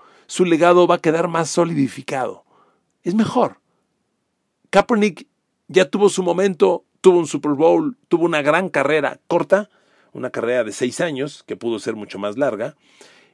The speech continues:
pero tiene un tremendo legado social, que ningún jugador, mire, la N F L ha tenido grandes jugadores afroamericanos, Jim Brown, el más grande de todos, hay quien dice que es el mejor jugador en la historia, corredor, ¿por qué no dice nada?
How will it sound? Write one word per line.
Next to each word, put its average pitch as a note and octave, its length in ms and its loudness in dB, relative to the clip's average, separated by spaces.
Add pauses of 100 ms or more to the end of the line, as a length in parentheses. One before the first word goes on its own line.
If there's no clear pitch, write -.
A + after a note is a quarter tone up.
pero D3+ 180 -2
tiene G3 200 0
un F#3+ 100 -4
tremendo G3+ 480 2
legado F3+ 320 2
social, C#3+ 540 -4 (240)
que A3 160 2
ningún A#3+ 480 2
jugador, D#3 680 0
mire, G3+ 220 2
la G3+ 120 4
N G#3 100 2
F G3 180 2
L G3+ 280 4 (380)
ha D#3 100 4
tenido F3 320 4
grandes F3 360 4
jugadores D3 500 4
afroamericanos, A2 960 -4
Jim B2+ 280 0
Brown, F2+ 340 -6
el G2+ 120 -10
más B2 180 -6
grande B2+ 260 -6
de F#2+ 80 -10
todos, F2 380 -12
hay B2+ 80 -8
quien C3 140 -10
dice C#3+ 180 -6
que C#3 80 -12
es B2+ 80 -4
el D3 60 -4
mejor C3 240 0
jugador B2 360 4
en B2+ 80 -4
la G#2 80 -6
historia, G#2 460 -8
corredor, G2+ 480 -4 (540)
¿por F3+ 120 -6
qué A3+ 100 -6
no B3+ 120 -6
dice G3 240 -4
nada? A#2 260 -16